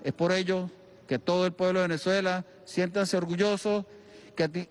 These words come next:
aquí tienen su empresa aeronáutica. Somos, en estos cien años de aviación,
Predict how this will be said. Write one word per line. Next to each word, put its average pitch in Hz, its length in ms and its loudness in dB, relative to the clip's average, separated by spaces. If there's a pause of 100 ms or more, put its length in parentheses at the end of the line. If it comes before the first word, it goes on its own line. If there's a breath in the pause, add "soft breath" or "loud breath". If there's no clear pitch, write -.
aquí 156 260 -4
tienen 190 320 0
su 180 120 0
empresa 185 400 0
aeronáutica. 165 760 -2 (200)
Somos, 196 580 0 (380 loud breath)
en 151 160 2
estos 175 260 -2
cien 190 160 2
años 185 260 2
de 175 100 4
aviación, 202 540 0